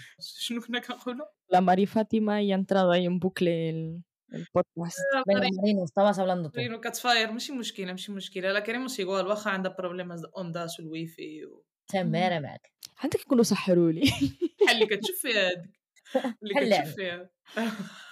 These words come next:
Speaker 1: ديتي
Speaker 2: Porque
Speaker 1: الريكالوس
Speaker 2: en el
Speaker 1: من المغرب
Speaker 2: próximo
Speaker 1: اللي عاودتي؟
Speaker 2: Ah, ديت أنا الريك-، لا, esta última vez me dices
Speaker 1: Ah,
Speaker 2: que
Speaker 1: ewa.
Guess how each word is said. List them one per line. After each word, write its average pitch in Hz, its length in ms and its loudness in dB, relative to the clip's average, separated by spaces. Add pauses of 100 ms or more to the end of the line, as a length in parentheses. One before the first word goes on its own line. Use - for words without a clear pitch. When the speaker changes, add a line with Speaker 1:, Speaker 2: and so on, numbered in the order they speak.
(640)
Speaker 1:
ديتي 262 240 2
Speaker 2:
Porque - 20 0
Speaker 1:
الريكالوس 254 280 6 (100)
Speaker 2:
en - 20 8
el 220 60 6
Speaker 1:
من - 20 -4
المغرب 254 200 4
Speaker 2:
próximo 262 160 6
Speaker 1:
اللي 277 140 0
عاودتي؟ 247 520 2 (800)
Speaker 2:
Ah, 240 360 0
ديت 254 320 2
أنا 277 160 4
الريك-، 262 300 0
لا, 330 360 0
esta 269 220 2
última 233 280 4
vez 254 160 0
me 202 140 6
dices 170 640 0
Speaker 1:
Ah, - 100 -6
Speaker 2:
que 214 140 6
Speaker 1:
ewa. 185 1000 2